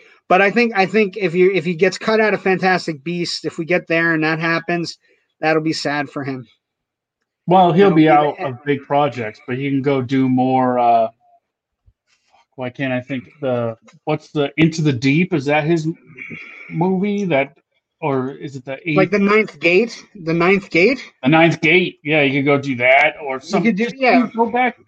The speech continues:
Speaker 2: to doing what Johnny Depp did before he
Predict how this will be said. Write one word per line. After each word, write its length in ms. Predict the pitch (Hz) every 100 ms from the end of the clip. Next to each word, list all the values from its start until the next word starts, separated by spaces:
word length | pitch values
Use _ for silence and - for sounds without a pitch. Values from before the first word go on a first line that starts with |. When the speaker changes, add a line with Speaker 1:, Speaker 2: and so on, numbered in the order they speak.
| -
Speaker 2:
to 80 | 202
doing 580 | 160 226 220 202 185
what 200 | 165 196
Johnny 320 | - 202 202 170
Depp 340 | 202 160 123
did 500 | 135 151 196 139 -
before 400 | 135 123 175 165
he 260 | 160 160